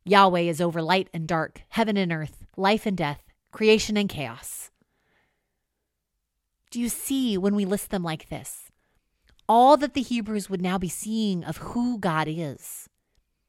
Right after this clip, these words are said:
It's not just that God is taking power to free them, but also doing so in specific ways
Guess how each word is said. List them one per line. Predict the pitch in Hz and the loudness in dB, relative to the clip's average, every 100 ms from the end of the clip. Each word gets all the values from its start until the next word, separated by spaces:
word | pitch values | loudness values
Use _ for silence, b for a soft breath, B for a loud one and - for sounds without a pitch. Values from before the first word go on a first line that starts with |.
| _ B B | _ B B
It's | 220 220 | -6 0
not | 247 226 | 0 0
just | 180 240 262 - | 0 2 2 0
that | 208 | -4
God | 180 185 180 | 0 0 0
is | - | -2
taking | 196 180 185 | -6 -6 -4
power | - 175 170 | 0 0 0
to | 160 | -4
free | - 180 | -4 -4
them, | 170 156 | -4 -4
but | 180 - | -8 -4
also | 196 247 - 220 202 | -2 -2 -2 -2 -2
doing | 220 240 233 | -4 -4 -2
so | 214 202 | -2 -2
in | 180 | -4
specific | - 226 - - 262 277 - | -10 -12 -4 -2 0 -2 -4
ways | 208 233 240 202 165 | 0 2 2 0 -2